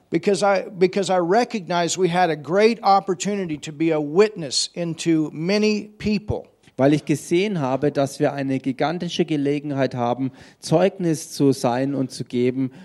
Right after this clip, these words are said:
Speaker 2: bei vielen Leuten.
Speaker 1: And this baptism time was not just to come and have a good time.
Speaker 2: Und die Taufe und die Zeit der ganzen Wassertauffeier war nicht nur, um eine gute Zeit zusammen zu
Speaker 1: But for
Speaker 2: haben,
Speaker 1: me, the whole day was a ministry day.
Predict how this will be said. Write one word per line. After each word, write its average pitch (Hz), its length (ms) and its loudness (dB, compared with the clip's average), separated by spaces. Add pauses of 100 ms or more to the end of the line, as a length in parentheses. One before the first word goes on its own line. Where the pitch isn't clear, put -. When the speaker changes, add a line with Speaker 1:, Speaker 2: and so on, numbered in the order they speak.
(140)
Speaker 2:
bei 117 200 0
vielen 160 460 -6
Leuten. 165 540 -4 (180)
Speaker 1:
And 190 140 0
this 202 240 4
baptism 202 640 2
time 190 360 -4
was 185 140 -2
not 196 200 0
just 175 200 -4
to 180 80 -2
come 185 360 0
and 170 80 -2
have 175 220 0
a - 20 2
good 160 280 -2
time. 160 460 -2 (120)
Speaker 2:
Und 135 180 -2
die 160 140 -4
Taufe 180 720 2 (320)
und 143 240 0
die 139 160 0
Zeit 185 540 -4
der 135 100 2
ganzen 131 400 -2
Wassertauffeier 135 960 -2
war 127 160 -2
nicht 147 300 -6
nur, 143 200 6
um 127 140 0
eine 120 300 -4
gute 120 280 -2
Zeit 170 300 -4
zusammen 110 400 -6
zu 196 80 8
Speaker 1:
But 202 140 6
for 196 160 2
Speaker 2:
haben, 202 80 2
Speaker 1:
me, 233 180 4
the 175 220 2
whole 214 260 6
day 202 300 4
was 170 260 -2
a 175 60 0
ministry 175 720 -2
day. 101 320 -8